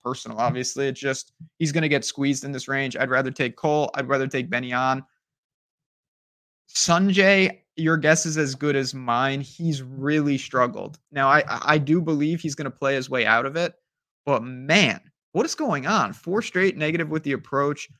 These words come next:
miscut sixty-six, sixty-six, and forty-fourth.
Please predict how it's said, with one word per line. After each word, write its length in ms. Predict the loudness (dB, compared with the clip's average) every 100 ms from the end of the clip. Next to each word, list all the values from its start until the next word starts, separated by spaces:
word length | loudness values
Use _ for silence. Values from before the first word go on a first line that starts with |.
| _ _
miscut 480 | -4 -4 0 0 2
sixty-six, 680 | -4 -6 -4 -6 -4 -4 -2
sixty-six, 720 | -4 -4 -8 -6 -4 -6 -6
and 140 | -12
forty-fourth. 800 | -8 -6 -4 -6 -8 -4 -2 -4